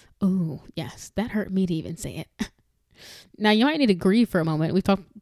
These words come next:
talked about this in past episodes too, that you might need to just go through that grieving pro-, process because sadly, it is not guaranteed that we will all get married. That's just the sad reality.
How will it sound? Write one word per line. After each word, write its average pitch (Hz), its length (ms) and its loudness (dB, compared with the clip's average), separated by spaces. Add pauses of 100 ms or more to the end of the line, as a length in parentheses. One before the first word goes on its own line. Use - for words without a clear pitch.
(100)
talked 196 160 0
about 185 160 -2
this 180 160 -2
in 170 240 -6
past 170 320 -6
episodes 165 400 -8
too, 170 320 -4 (1080)
that 190 200 -4
you 190 120 0
might 196 140 2
need 220 80 -2
to 233 100 2
just 196 160 0
go 175 140 4
through 175 140 0
that 165 120 -2
grieving 180 300 -4
pro-, 185 180 -4 (220)
process 185 300 0
because 170 420 -2
sadly, 175 640 -2 (440)
it 208 120 0
is 226 140 -2
not 214 160 -4
guaranteed 190 680 -4
that 180 180 -4
we 202 80 4
will 196 200 2
all 196 260 -2
get - 200 -8
married. 208 580 -2
That's 185 200 -4
just - 180 -8
the 196 80 -2
sad 180 360 -6
reality. 170 500 -4